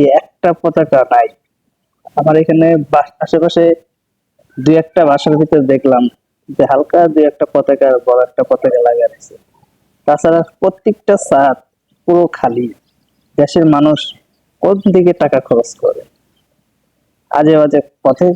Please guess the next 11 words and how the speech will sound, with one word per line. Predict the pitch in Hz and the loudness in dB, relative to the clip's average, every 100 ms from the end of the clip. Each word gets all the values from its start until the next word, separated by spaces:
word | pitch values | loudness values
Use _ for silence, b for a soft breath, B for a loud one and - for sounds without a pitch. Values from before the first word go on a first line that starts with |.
| - | 0
টাকা | 160 151 | 0 0
খরচ | 139 131 - | 0 -2 -2
করতেছে, | 127 127 135 | -2 -2 0
নিশা | 127 147 165 | 0 0 0
পানিতে | 170 165 - | 0 0 -2
টাকা | 160 151 147 | -2 0 0
খরচ | 143 127 - | 0 -2 -2
করতেছে। | - - - | -6 -6 -2
আগের | 113 147 151 | 0 0 0
মতন | 139 - 160 | -2 -2 0
উৎসব, | 156 - 151 | -2 -2 0